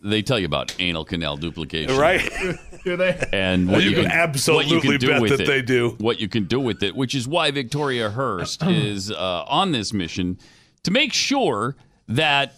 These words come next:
Speaker 1: uh, the material harmful to minor laws in various states are applied to Cosmopolitan magazine, like other forms of pornography.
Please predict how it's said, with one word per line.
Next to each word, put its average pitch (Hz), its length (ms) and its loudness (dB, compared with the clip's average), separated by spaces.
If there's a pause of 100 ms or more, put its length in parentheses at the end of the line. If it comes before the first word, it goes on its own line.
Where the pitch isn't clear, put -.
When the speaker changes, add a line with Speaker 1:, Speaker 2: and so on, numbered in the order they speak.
Speaker 1:
uh, 127 380 2
the 117 140 0
material 185 560 0
harmful 160 540 -2
to 147 120 0
minor 147 420 2
laws 151 560 0
in 123 360 2
various 135 360 0
states 147 600 0 (580)
are 170 180 4
applied 151 420 0
to 135 40 0
Cosmopolitan 104 840 0
magazine, 69 520 -4 (340)
like 120 440 0 (100)
other 110 340 2
forms 90 400 -2
of 82 100 -4
pornography. 67 640 -4